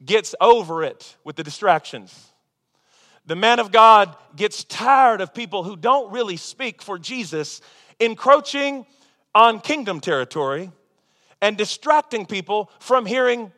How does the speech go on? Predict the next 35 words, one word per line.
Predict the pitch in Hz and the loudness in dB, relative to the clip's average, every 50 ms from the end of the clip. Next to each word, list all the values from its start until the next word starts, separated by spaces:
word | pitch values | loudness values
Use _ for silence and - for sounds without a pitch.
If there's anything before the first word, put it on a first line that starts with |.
| _ 139 | _ -8
good | - 320 247 185 | -6 -6 -6 -6
news. | 190 165 127 98 82 78 - - - - - - - - - - _ _ _ _ _ _ _ _ _ _ _ _ _ _ _ _ _ _ _ _ _ - | -8 -8 -8 -10 -14 -18 -20 -20 -20 -20 -20 -20 -20 -20 -20 -20 _ _ _ _ _ _ _ _ _ _ _ _ _ _ _ _ _ _ _ _ _ -4
And | 185 196 196 | -4 -4 -4
so | - - 226 202 | -4 -2 -2 -2
finally, | 165 - 233 254 269 269 247 208 185 | -4 -4 -4 -2 -2 -2 -4 -6 -8
not | 185 196 220 254 285 302 320 330 320 - - - - - | -8 -10 -8 -6 -4 -2 -2 -2 -2 -4 -10 -20 -20 -20
with | - 165 190 214 190 160 - _ | -16 -10 -6 -4 -4 -6 -6 _
bluster, | _ 131 127 180 202 190 185 - - - - 165 143 120 - _ _ _ _ | _ -10 -6 -2 -2 -2 -2 -2 -6 -12 -10 -8 -8 -8 -10 _ _ _ _
not | 180 226 262 294 311 330 330 330 277 - _ _ - | -12 -6 -2 0 2 4 4 2 0 -2 _ _ -8
with | 185 202 185 165 143 | -6 -6 -6 -6 -8
bravado, | 135 185 185 151 156 190 196 196 185 180 170 | -10 -10 -8 -4 -2 -2 0 0 0 -2 -4
'cause | 160 - 202 - | -6 -8 -14 -16
Paul | - - 240 269 302 339 320 | -8 -4 -2 0 0 0 0
doesn't | 277 226 196 196 | -2 -4 -4 -4
have | 175 214 214 | -4 -4 -6
to | - 190 | -6 -10
conjure | - - 254 294 320 294 180 175 160 | -8 -4 -4 -4 -4 -4 -8 -10 -10
anything. | 147 135 113 135 156 147 - - - - _ _ | -8 -8 -8 -8 -10 -10 -10 -14 -20 -20 _ _
Paul | - 277 302 311 294 | -2 2 2 2 2
doesn't | 269 214 190 208 185 | 0 -2 -2 -4 -4
have | 165 190 185 170 - | -2 -2 -2 -2 -2
to | 185 185 170 - _ _ _ _ _ 156 123 | -4 -8 -8 -10 _ _ _ _ _ -20 _
muster | 170 175 190 233 220 - - - 214 | -12 -8 -4 -4 -4 -6 -8 -10 -10
anything | 208 202 196 196 214 233 277 | -10 -8 -8 -10 -6 -4 -4
up. | 262 - - _ _ | -4 -4 -6 _ _
He | _ 226 214 | _ -12 -12
simply | - - - 302 302 - 277 220 | -10 -10 -12 -12 -12 -12 -12 -14
turns | 175 - 233 233 220 165 170 | -12 -12 -12 -12 -12 -14 -12
around | 175 175 180 196 196 185 | -8 -6 -6 -6 -6 -8
her | 202 202 202 | -10 -12 -10
and | - 143 143 143 135 | -10 -10 -12 -12 -10
just | 120 165 190 214 185 - - - _ _ _ | -8 -8 -8 -8 -8 -10 -18 -20 _ _ _
with | - 165 165 139 143 | -10 -10 -10 -10 -12
real | 127 127 131 151 233 254 240 180 143 123 113 | -16 -16 -14 -14 -10 -6 -4 -4 -4 -4 -6
authority | 110 - - 127 127 131 139 139 147 147 143 | -8 -10 -10 -10 -8 -8 -8 -10 -10 -14 -14